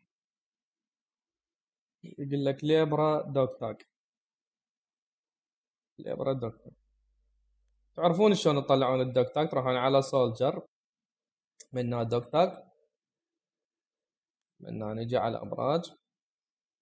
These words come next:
هذا ليبرا دوغ تاغ. هسه شنو صار عندنا؟ ليبرا دوغ تاغ. بعد ما يحتاج يعني أشرح.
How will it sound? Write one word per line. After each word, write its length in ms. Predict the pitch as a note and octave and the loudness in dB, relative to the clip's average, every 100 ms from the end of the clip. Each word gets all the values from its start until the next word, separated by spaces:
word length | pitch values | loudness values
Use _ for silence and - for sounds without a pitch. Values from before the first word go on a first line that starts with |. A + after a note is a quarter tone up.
| _ _ _ _ _ _ _ - | _ _ _ _ _ _ _ -10
هذا 280 | G#2 E2+ F2+ | -8 -8 -6
ليبرا 300 | A2 B2+ D3 | -6 -4 -4
دوغ 180 | C3 | -6
تاغ. 220 | - - - _ _ _ _ _ _ _ _ _ _ _ _ _ _ _ _ _ _ _ _ _ _ C#3 | -10 -14 -20 _ _ _ _ _ _ _ _ _ _ _ _ _ _ _ _ _ _ _ _ _ _ -4
هسه 220 | C#3+ D3 | -2 -4
شنو 240 | C#3+ D3 | -4 -6
صار 240 | D3 C#3+ C3+ | -2 -2 0
عندنا؟ 520 | B2+ C3 C3+ C3 C3+ - _ _ _ _ _ _ _ _ _ _ _ _ _ _ _ _ _ _ _ | -2 -4 -6 -6 -8 -18 _ _ _ _ _ _ _ _ _ _ _ _ _ _ _ _ _ _ _
ليبرا 300 | - C#3+ C#3+ | -2 0 2
دوغ 180 | C#3+ C3+ | 2 0
تاغ. 380 | B2+ D#3 F3+ F#3 | 0 2 2 2
بعد 240 | D3 C#3+ | 2 2
ما 120 | D#3 G3+ | 4 4
يحتاج 480 | F#3 - D3 C#3 | 2 6 6 8
يعني 320 | C#3 C3 C3 C3 | 4 2 2 2
أشرح. 600 | - D#3 F3 - - | 4 2 2 -4 -20